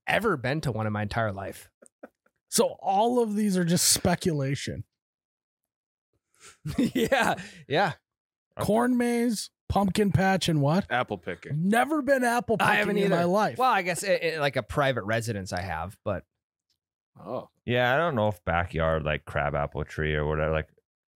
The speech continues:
Speaker 4: like, one tree counts unless it's, like, an orchard. Is it, was it an orchard you went to?
Speaker 1: Well, no, apple t-, trees always come in two, so they're,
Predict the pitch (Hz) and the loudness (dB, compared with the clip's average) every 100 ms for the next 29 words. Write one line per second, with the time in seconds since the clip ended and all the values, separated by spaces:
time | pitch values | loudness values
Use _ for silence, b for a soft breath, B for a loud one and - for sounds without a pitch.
0 | - 82 - 78 82 80 - 78 73 - | -10 -10 -4 -2 0 -2 -4 -6 -6 -4
1 | 78 73 78 80 - - 87 - - 82 | -4 -4 -4 -4 -4 -4 -4 -2 0 0
2 | 87 65 78 82 _ _ _ _ _ _ | -2 -6 -6 -8 _ _ _ _ _ _
3 | - 92 76 76 78 85 80 76 - 78 | -4 -2 0 0 0 0 0 -2 -2 -4
4 | - 98 98 101 113 - 131 143 b - | -2 -4 -2 -2 -2 -4 -4 -6 b -8
5 | 185 151 127 123 151 147 127 123 120 - | -2 0 0 -2 -2 -2 -4 -8 -8 -4
6 | 127 113 110 104 120 107 95 - 120 101 | -4 -2 -4 -4 -4 -6 -4 -4 -4 -4
7 | - 95 95 | -6 -6 -6